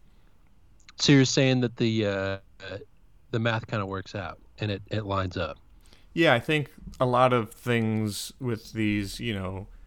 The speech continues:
Speaker 2: movies and miniseries and comic books, and, like, sometimes the time gap is like, "Well, that doesn't make a lot of sense. How did you go from, like, this to this?"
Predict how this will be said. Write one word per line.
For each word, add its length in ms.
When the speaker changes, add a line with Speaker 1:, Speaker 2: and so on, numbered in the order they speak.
Speaker 2:
movies 600
and 220
miniseries 680
and 100
comic 360
books, 240
and, 80
like, 180
sometimes 600
the 380
time 340
gap 260
is 120
like, 120
"Well, 180
that 160
doesn't 220
make 160
a 40
lot 160
of 80
sense. 320
How 120
did 140
you 80
go 160
from, 180
like, 180
this 200
to 100
this?" 200